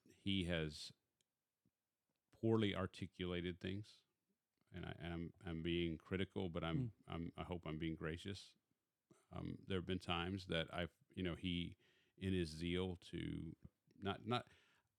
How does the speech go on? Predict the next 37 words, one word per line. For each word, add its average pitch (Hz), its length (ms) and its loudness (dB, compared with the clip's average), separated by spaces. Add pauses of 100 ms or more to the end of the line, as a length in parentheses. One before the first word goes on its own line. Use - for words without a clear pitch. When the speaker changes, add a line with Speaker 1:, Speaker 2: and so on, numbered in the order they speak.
(120)
Speaker 1:
I 110 80 4
think, 139 240 4
you 117 100 6
know, 98 100 6
the 85 80 2
question 101 460 2
is, 87 160 2
is 76 120 -8
did 85 240 -2
he, 90 160 0 (260)
did 90 140 0
he 90 80 2
say 107 340 4
this 107 340 2
in 82 120 -4
order 90 240 0
to 80 180 -2
appeal, 92 460 -2 (160)
to 95 120 0
appeal 92 480 -2
to 85 80 -4
more 82 240 -2
people, 117 640 -4
or 82 140 -2
did 78 140 -4
he 80 100 -2
say 92 260 0
this 85 200 -2
because 78 640 -4 (460)
of 82 120 -4
some 87 220 2
other 78 180 0
reason? 80 460 -2 (600)
Um, 78 360 -2 (400)
I, 92 140 2 (400)
I 110 100 6
don't 131 300 4